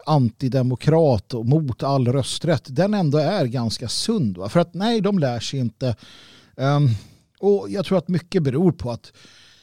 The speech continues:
om de en gång för alla erkänner för sig själva vad de har ställt till med och de här partierna, då, då finns det ju ingen återväg.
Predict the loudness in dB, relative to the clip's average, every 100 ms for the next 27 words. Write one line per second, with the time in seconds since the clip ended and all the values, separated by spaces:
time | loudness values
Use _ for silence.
0 | _ _ 2 4 4 2 2 2 -2 -10
1 | -12 -18 -20 -4 0 2 2 0 2 4
2 | 4 2 0 0 0 -4 0 2 2 2
3 | 0 -2 -6 -2 0 0 -2 -2 2 2
4 | 2 2 0 0 -2 -2 -6 -4 -2 -2
5 | -2 -4 -2 -2 -2 0 0 0 -4 -4
6 | -6 -8 -8 -10 -12